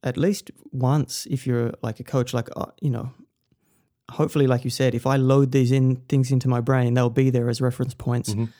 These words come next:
Speaker 1: when I'm looking at things and changes that I wanna make. Um, but testing is something that is super important, and, uh, done right, it helps you.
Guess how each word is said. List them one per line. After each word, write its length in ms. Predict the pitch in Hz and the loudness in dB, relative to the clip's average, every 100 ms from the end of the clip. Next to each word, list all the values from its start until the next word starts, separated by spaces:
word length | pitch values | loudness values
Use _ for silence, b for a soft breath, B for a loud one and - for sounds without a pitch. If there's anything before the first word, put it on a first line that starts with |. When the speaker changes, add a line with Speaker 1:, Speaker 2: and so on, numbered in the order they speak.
| B B | B B
Speaker 1:
when 200 | 135 127 | 0 2
I'm 340 | 120 120 123 - - | 2 0 -2 -6 -2
looking 360 | 135 131 127 | 0 2 0
at 80 | 120 | 0
things 400 | 127 117 117 - b b b b | -2 -2 -2 -6 b b b b
and 160 | 117 113 | -6 -6
changes 460 | - 127 123 113 | 0 0 0 -2
that 120 | - 120 | -2 -2
I 40 | |
wanna 220 | 117 117 | -2 -2
make. 420 | 117 120 - - b b b b - | 0 -2 -4 -14 b b b b -8
Um, 460 | 113 113 113 - - - | -6 -4 -6 -10 -16 -10
but 200 | 120 - _ _ _ | -10 -10 _ _ _
testing 360 | - 127 127 135 | -6 -4 0 0
is 140 | 117 | 0
something 380 | - 123 - 123 | -2 -4 -2 -2
that 120 | 117 | -2
is 260 | 113 110 - - | -4 -6 -10 -16
super 400 | - - 160 135 - | -14 -4 -4 -2 -2
important, 560 | 127 127 127 135 139 - _ _ _ _ _ _ - 190 | -2 -2 -2 0 -2 -6 _ _ _ _ _ _ -12 -4
and, 400 | 113 113 117 123 | -2 -2 -2 -2
uh, 360 | 113 113 117 - _ _ _ | -2 -2 -4 -8 _ _ _
done 200 | - 127 120 | -2 0 2
right, 360 | 123 151 - | 0 0 -2
it 120 | - 131 | -6 -4
helps 340 | 143 - - | -4 -4 -2
you. 240 | 196 214 | 0 0